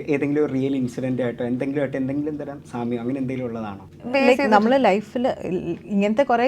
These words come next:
Speaker 3: കേസസ് ഉണ്ട്, ഉണ്ടാവാം. ആ, അപ്പോൾ അതിൽ നിന്നൊക്കെ ഡിറൈവ് ചെയ്ത ഒരു സ്റ്റോറി തന്നെയാണ്. And ഡെയിലി ലൈഫിൽ, ആം, ഡെയിലി നമ്മൾ മാതൃഭൂമി <laughs> അല്ലെങ്കിൽ ന്യൂസ് പേപ്പർ എടുക്കുമ്പോൾ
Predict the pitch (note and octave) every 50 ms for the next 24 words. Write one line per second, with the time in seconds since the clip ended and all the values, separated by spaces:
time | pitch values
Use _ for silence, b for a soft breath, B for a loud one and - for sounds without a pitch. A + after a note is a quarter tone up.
0 | B3+ - A#3+ A#3 A3+ A3+ A#3 A3+ B3 G#3+ G3+ G3+ G3+ A3 C4 D#4 D4+ B3+ A3+ -
1 | G#3 F#3 F3+ E3+ F3 F3+ F3 F3 F#3 G#3+ C4+ - - b b b b b b b
2 | - - - E3+ E3+ D#3+ D#3+ E3 - G#3+ F#3 D#3 - D3+ E3+ E3+ F#3+ A#3+ C4+ -
3 | - D#4 D4 A#3+ B3+ B3 A#3 G#3 G#3+ G#3+ G3+ A3 G#3 F#3+ F#3+ F#3+ F3+ F3 F3 E3
4 | E3+ E3 D#3 D3 C#3 - - - - D3+ D3+ D3 D3 C#3 C3+ C3 C#3 - - -
5 | - F3+ F3 E3 D#3 D#3+ F3 G#3 G#3+ G#3+ G3+ G#3 G#3+ G#3 - A3+ A3+ B3 C4+ D#4
6 | - b b b b b b b b b - - - - - F3+ F3+ F3 E3+ E3+
7 | - - - - F#3+ E3+ F#3+ F#3+ G3 G#3 A3+ B3 C#4+ C#4 C4 A#3+ A#3 A#3 A#3 A#3+
8 | B3 B3 A3+ G#3+ - - - - - - F#3+ F3 F3 D#3 E3+ F3 F3 E3 D#3+ E3+
9 | F#3+ - - - G#3+ A#3 B3+ A#3+ B3+ C4 A#3+ G#3 G3+ G#3 G#3 D3 E3 F3 F3 F3+
10 | F#3 F3+ F#3+ F#3 - F3+ F3+ E3+ G3 F#3 F3 E3 E3 F3 F#3+ F3+ F3 G#3 C4+